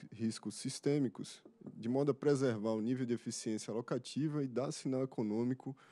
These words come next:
numa perspectiva de longo prazo, já que a ideia aqui, então, é ter, é, é, esse valor ancorado no, no conceito do estrutural, né? É, eu faço referência aqui a esse trabalho, ele se iniciou já há alguns meses e foi curioso notar lá no workshop que, é,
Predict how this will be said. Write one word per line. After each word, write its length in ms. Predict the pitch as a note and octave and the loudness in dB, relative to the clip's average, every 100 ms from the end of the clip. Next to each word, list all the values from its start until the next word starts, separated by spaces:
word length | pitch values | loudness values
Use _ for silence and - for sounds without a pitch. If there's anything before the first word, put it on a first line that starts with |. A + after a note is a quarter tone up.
| - - - | -20 -20 -6
numa 160 | C3 C#3+ | 2 4
perspectiva 680 | C#3 C#3 - C#3+ - C3 C#3 | 4 2 2 0 -2 -2 2
de 100 | D3 | 4
longo 280 | C3 C3 | 4 2
prazo, 440 | D#3+ - G2 F2+ E2+ - - | 0 2 2 0 -10 -16 -10
já 80 | A2 | -4
que 140 | - | 2
a 20 | |
ideia 240 | A#2+ A2+ A2+ | 2 4 4
aqui, 240 | G#2+ A#2 | 2 -2
então, 320 | A#2 A#2 A#2+ | -2 2 2
é 160 | C3 A#2+ | 4 2
ter, 400 | B2 A#2 A#2+ B2+ - - | 0 2 2 2 -4 -6
é, 580 | A2 A2 - - G#2+ G2 - E2+ - - | 0 0 0 -2 -2 -4 -10 -18 -14 -4
é, 60 | |
esse 200 | G#2 - | -4 -2
valor 500 | G#2+ G2+ G#2 A#2 B2+ | 0 2 2 2 0
ancorado 560 | B2 - A2+ G#2+ A#2 B2 | -4 2 4 6 4 2
no, 420 | B2 B2 A2 G2 - - - - - _ | 0 0 0 -2 -8 -20 -20 -20 -20 _
no 200 | A#2 A#2 | -2 0
conceito 500 | B2 A#2 - A2 A#2+ | 0 -2 0 -2 -2
do 140 | A2+ | -2
estrutural, 680 | A#2 - A#2 - C3 G2+ G#2+ A2 _ - | -2 -2 -8 -4 0 0 -2 -14 _ -12
né? 100 | - - - G#3 - - - | -10 -10 -14 -20 -18 -20 -12
É, 300 | - A2+ A2+ G#2 | -2 0 0 -2
eu 80 | B2+ | -8
faço 440 | - C3 C3+ C3 | 0 2 2 -2
referência 600 | A#2+ A#2 B2 A2 A2+ - | -2 -2 0 2 2 -2
aqui 220 | G#2 C3 | -2 2
a 280 | B2 A2 G#2 | 4 4 2
esse 180 | A2+ - | -2 0
trabalho, 340 | B2 A#2 C3 | 2 4 4
ele 100 | C3+ | 4
se 200 | A#2+ - | 0 -2
iniciou 400 | A#2+ A#2+ - A2+ | 0 0 0 0
já 100 | A2+ | 2
há 20 | |
alguns 320 | A2 G#2+ B2 G#2 | 0 0 -2 0
meses 380 | A2+ C3+ A#2+ | 2 2 2
e 60 | A#2 | -6
foi 160 | - A#2+ | -4 -2
curioso 440 | - A#2 A#2+ A#2+ | 2 4 4 2
notar 400 | B2 A2 A2+ G#2+ | 0 0 2 2
lá 160 | G2+ A#2 | 2 0
no 80 | |
workshop 560 | C3 A#2 - A2+ B2 A#2+ | 0 -4 -4 0 0 0
que, 320 | - G#2+ F#2+ - | -6 -6 -6 -6
é, 160 | G#2 | -8